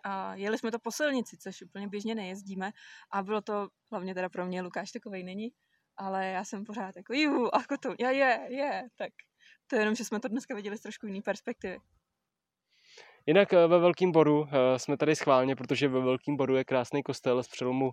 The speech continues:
Speaker 2: dvanáctého a třináctého století. A já se podívám,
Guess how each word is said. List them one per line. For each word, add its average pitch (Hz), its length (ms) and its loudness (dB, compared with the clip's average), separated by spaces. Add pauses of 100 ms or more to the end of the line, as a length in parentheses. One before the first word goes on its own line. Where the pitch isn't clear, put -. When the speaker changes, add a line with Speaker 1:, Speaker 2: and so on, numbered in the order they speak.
(420)
Speaker 2:
dvanáctého 123 580 4
a 127 40 0
třináctého 127 540 0
století. 120 600 0 (160)
A 110 500 4
já 113 160 2
se 127 200 -2 (380)
podívám, 127 500 0